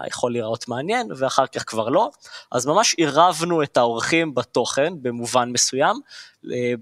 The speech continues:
במקרה שלנו, אז שאלנו ברישום מה הוא היה, אה, מה האורח היה רוצה לדעת. עכשיו, השאלה הזאת, מלבד זה שהוא מרגיש שהוא גם כן סוג של שותף לתוכן, היא נותנת לנו גם ולידציה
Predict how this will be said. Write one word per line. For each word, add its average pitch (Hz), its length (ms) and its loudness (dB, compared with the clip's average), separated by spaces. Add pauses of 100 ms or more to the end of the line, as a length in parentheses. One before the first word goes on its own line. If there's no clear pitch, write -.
(120)
במקרה 127 340 0
שלנו, 214 420 2
אז 127 80 2
שאלנו 196 500 2
ברישום 185 600 2 (120)
מה 160 320 2
הוא 160 200 2
היה, 160 400 4 (440)
אה, 120 340 0
מה 139 120 0
האורח 160 420 2
היה 135 120 4
רוצה 127 300 0
לדעת. 110 480 -4 (340)
עכשיו, 165 220 2
השאלה 156 480 2
הזאת, 190 380 0 (480)
מלבד 131 440 4
זה 190 160 2
שהוא 165 280 0
מרגיש 131 500 0
שהוא 135 180 -2
גם 156 280 4
כן 143 280 -2
סוג 139 280 -2
של 139 180 -2
שותף - 560 0
לתוכן, 170 540 0 (440)
היא 135 120 -4
נותנת 185 500 0
לנו 175 220 2
גם 147 120 0 (100)
ולידציה 165 800 2